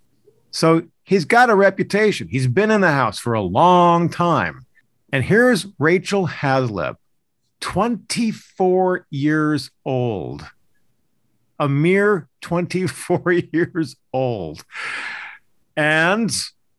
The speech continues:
she runs against Mike Moyle, and she gets, what, forty-three point nine five? Figure it, forty-four percent of the vote against Mike Moyle. To me, that is fantastic.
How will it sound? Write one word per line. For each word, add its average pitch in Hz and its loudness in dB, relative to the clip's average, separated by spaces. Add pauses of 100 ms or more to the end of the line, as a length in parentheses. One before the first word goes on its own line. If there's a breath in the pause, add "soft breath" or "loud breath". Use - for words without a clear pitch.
she - -4
runs 165 0
against 147 -4
Mike 139 -4
Moyle, 117 -2 (460)
and 131 -4
she 139 -4
gets, 151 -4 (340)
what, - -4
forty-three 175 0
point 160 -4
nine 143 -2
five? 104 -6
Figure 170 -2
it, - -8
forty-four 180 -2
percent 151 -4
of 139 -2
the 123 -4
vote 104 -8 (840)
against 131 -2 (300)
Mike 120 -4 (240)
Moyle. 95 -6 (260)
To - -6
me, 165 0
that 123 -6
is 107 -6
fantastic. 101 -6